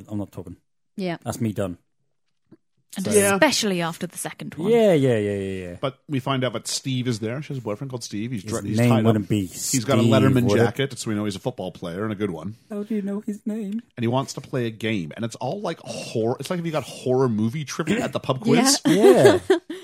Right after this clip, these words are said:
Speaker 4: And,
Speaker 1: Strange.
Speaker 4: and I'm gonna judge Drew Barrymore because, you know what, if she's really seen Friday the thirteenth twenty times, like she claims to,
Speaker 1: Mm.
Speaker 4: she doesn't know the answer.
Speaker 1: Of course. That's
Speaker 4: Of course
Speaker 1: such an
Speaker 4: she
Speaker 1: easy,
Speaker 4: would.
Speaker 1: that's
Speaker 4: Yeah.
Speaker 1: such an easy one, isn't it?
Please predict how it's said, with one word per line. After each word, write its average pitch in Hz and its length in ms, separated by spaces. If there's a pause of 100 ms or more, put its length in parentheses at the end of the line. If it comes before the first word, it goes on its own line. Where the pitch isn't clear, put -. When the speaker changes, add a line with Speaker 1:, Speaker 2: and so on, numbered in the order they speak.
(1120)
Speaker 4:
And, 123 220
Speaker 1:
Strange. 98 400
Speaker 4:
and 180 80
I'm 226 80
gonna 311 160
judge 220 340
Drew 202 140
Barrymore 185 560
because, 120 580
you 151 120
know 135 140
what, 143 160
if 120 80
she's 196 200
really 185 140
seen 175 220
Friday 143 200
the 110 80
thirteenth 120 520
twenty 127 300
times, 90 440
like 104 100
she - 140
claims 117 460
to, 65 360
Speaker 1:
Mm. 127 500
Speaker 4:
she - 140
doesn't - 140
know 120 100
the 85 160
answer. - 240 (500)
Speaker 1:
Of 214 140
course. 104 280
That's 151 120
Speaker 4:
Of - 80
course - 140
Speaker 1:
such - 80
an - 60
Speaker 4:
she - 20
Speaker 1:
easy, 113 140
Speaker 4:
would. 131 40
Speaker 1:
that's 117 160
Speaker 4:
Yeah. 120 100
Speaker 1:
such 147 160
an 110 60
easy 98 160
one, 92 160
isn't 85 220
it? - 60